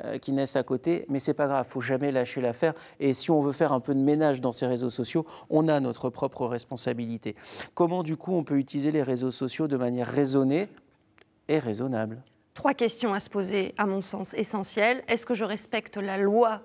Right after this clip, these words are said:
Speaker 2: si je fais certaines choses sur les réseaux sociaux, si je publie cette information ?
Speaker 1: Ouais.
Speaker 2: Donc, soit je me renseigne, soit je sais que c'est illégal, soit je m'abstiens, soit je m'informe, mais en tout cas, je ne prends pas le risque, euh, d'être hors la loi.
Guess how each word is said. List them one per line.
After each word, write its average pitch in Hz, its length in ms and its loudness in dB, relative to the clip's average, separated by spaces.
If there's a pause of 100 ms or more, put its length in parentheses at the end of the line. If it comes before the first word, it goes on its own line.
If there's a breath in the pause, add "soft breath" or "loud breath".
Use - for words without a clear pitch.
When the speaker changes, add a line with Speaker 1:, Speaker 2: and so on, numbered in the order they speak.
Speaker 2:
si - 240 -6
je 185 100 -4
fais 240 440 0
certaines 196 500 -6
choses 196 240 -4
sur - 180 -6
les 185 120 0
réseaux 185 240 0
sociaux, 190 320 -2
si 202 160 -4
je 190 80 -2
publie 233 520 -2
cette 214 240 -2
information ? 185 680 -2 (180 loud breath)
Speaker 1:
Ouais. 113 260 2
Speaker 2:
Donc, 233 300 0 (240 loud breath)
soit 254 220 2
je 254 80 -2
me 254 80 4
renseigne, 247 480 2
soit 226 180 -4
je 196 80 -4
sais 240 220 0
que - 40 -4
c'est - 260 -2
illégal, 226 460 2
soit 247 200 0
je 240 100 0
m'abstiens, 240 540 2
soit 226 200 0
je 208 120 -2
m'informe, 226 560 0
mais 214 100 -2
en 214 80 -6
tout - 140 -14
cas, 240 160 2 (280 loud breath)
je 190 140 2
ne 208 80 4
prends 226 240 0
pas 254 180 4
le 240 120 2
risque, 226 360 0 (360 loud breath)
euh, 196 60 2
d'être 214 260 2
hors 220 140 4
la 196 120 4
loi. 196 340 2